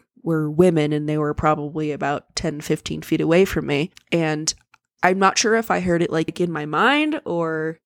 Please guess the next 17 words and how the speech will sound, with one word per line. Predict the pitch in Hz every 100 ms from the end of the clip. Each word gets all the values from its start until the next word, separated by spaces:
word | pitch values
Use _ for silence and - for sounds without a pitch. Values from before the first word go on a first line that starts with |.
| _ _
audibly, | 170 190 220 240 240 240
but | 185
it | 170 -
sounded | - 202 214 247 202
like, | 190 180
it | 185
felt | - 247
like | 247 226
I | 180 170
was | 185 175
the | 185
only | 170 170
one | 165 175
who | 185
could | 175 -
hear | - 185
it. | 415